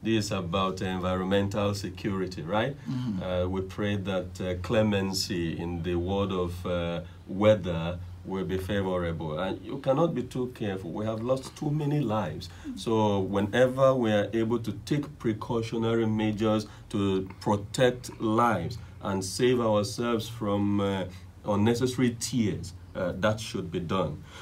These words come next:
Speaker 1: We also have another headline that says, Eight killed thirty-two vehicles burnt in Southeast Bloody Monday. Well, these, uh,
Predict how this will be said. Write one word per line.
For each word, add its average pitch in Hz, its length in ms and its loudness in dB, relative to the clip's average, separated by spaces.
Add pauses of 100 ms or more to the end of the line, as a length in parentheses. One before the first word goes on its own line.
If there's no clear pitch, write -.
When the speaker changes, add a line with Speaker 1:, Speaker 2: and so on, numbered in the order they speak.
(120)
Speaker 1:
We 113 120 4
also 143 240 8
have 139 160 6
another 117 380 4
headline 110 480 6
that 98 180 2
says, 104 360 0 (160)
Eight 185 320 6 (180)
killed 92 520 2 (640)
thirty-two 127 520 4
vehicles 120 580 4
burnt 90 560 6 (100)
in 98 180 2
Southeast 127 1080 2 (300)
Bloody 104 680 6 (220)
Monday. 95 680 0 (440)
Well, 123 360 8
these, 143 380 4
uh, 123 100 2